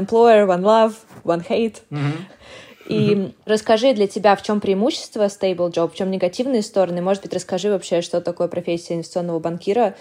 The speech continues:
Speaker 1: потому что,
Speaker 2: Мгм.
Speaker 1: конечно, не все, наверное, знают, и в чем заключается работа.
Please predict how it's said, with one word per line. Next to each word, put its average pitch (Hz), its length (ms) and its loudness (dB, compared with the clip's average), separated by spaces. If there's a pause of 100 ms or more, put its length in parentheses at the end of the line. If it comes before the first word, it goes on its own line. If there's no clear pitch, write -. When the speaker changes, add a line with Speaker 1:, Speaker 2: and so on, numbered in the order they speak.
(300)
Speaker 1:
потому 170 220 -8
что, - 140 -12
Speaker 2:
Мгм. - 100 -8
Speaker 1:
конечно, 165 260 -6
не 175 100 -4
все, - 200 0
наверное, 151 340 -4
знают, 185 500 -4 (240)
и 180 180 -2
в 165 80 -12
чем 196 160 0
заключается 185 560 -2
работа. 180 460 -4